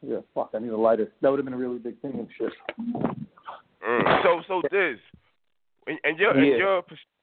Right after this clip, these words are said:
Speaker 2: in your opinion, what's your next big battle?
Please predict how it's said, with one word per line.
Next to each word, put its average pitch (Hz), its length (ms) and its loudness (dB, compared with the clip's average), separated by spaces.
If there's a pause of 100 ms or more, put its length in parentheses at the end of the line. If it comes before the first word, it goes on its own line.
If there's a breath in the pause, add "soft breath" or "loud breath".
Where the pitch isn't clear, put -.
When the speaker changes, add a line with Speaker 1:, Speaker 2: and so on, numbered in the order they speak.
(180)
Speaker 2:
in 127 100 -8
your 175 120 2
opinion, 160 460 -4
what's 170 220 -4
your 160 160 -2
next 143 300 -4 (160)
big 131 240 -8
battle? 110 320 -2